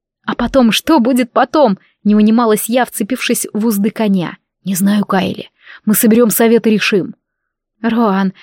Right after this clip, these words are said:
вы ведь не станете нападать на Феникс?" "Я не могу этого пообещать. Всё зашло слишком далеко". Он покачал головой. "Но люди ни при чём. Это Wells Industries".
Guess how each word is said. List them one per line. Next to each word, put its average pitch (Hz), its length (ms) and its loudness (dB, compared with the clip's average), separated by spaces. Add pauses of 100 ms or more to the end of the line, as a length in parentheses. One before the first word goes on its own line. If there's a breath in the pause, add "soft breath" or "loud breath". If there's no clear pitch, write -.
(140 loud breath)
вы 240 200 2
ведь 247 160 -2
не 240 100 4
станете 254 480 0
нападать 226 420 0
на 220 140 0
Феникс?" 214 580 -4 (600)
"Я 202 160 -4
не 226 100 2
могу 226 280 2
этого 202 240 0
пообещать. 185 800 -4
Всё 220 200 0
зашло 214 340 2
слишком 220 540 2
далеко". 208 480 2 (460)
Он 202 200 -2
покачал 208 560 -4
головой. 185 760 -4 (880)
"Но 269 180 4
люди 254 380 4
ни 226 180 4
при 277 200 0
чём. 208 380 0 (240 loud breath)
Это 240 280 2
Wells 233 440 2
Industries". 233 840 0